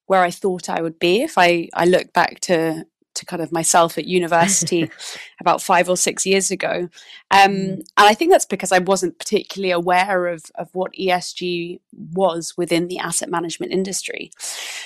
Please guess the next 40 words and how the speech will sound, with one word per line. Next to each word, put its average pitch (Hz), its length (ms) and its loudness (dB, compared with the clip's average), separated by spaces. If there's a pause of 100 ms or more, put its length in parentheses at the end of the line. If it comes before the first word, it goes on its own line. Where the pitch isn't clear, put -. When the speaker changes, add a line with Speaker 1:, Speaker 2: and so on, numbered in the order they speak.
(200)
Speaker 1:
So - 140 4
I 240 60 8
think, 277 220 6
first 254 240 6
of - 60 -2
all, 233 100 6
it's 196 120 -4
worth 202 200 4
explaining 185 320 2
just - 160 -4
how 196 140 6
I 180 160 2 (200)
came 190 220 0
to 185 80 -6
an - 80 -6
asset - 260 -4
management 185 460 0
firm, 165 360 2
which 175 260 -8
was 175 420 0 (260)
really 196 280 4
a 170 40 0
result 170 460 -2
of 165 240 -4
being 180 240 0
at - 80 -12
university, 170 720 -4
trying 175 280 -4
to 170 100 -12
work 165 260 -4
out 170 220 -2
what 165 240 -8
I 165 120 -6
wanted 165 400 -10
to 165 80 -14
do 165 420 0 (560)
with 160 200 -2
my 165 200 2
life, 190 580 2
um, 156 460 0